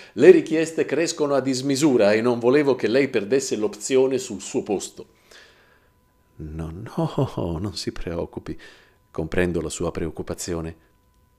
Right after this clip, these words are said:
Ma di che opzione si tratta? Eh, come avrà letto sul contratto,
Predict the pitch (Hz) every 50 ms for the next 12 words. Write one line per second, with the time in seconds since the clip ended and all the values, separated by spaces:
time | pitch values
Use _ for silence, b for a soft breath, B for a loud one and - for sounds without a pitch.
0 | _ _ - - 80 80 80 85 87 85 82 104 104 104 104 - - 208 - -
1 | - - - - 139 123 117 107 - - - - 87 78 73 _ - - - _
2 | _ _ _ _ _ _ _ _ _ _ _ _ - 135 - _ _ - - 110
3 | 101 107 107 110 117 120 123 139 135 135 151 123 139 123 127 139 127 120 123 104
4 | 92 - - - 131 - -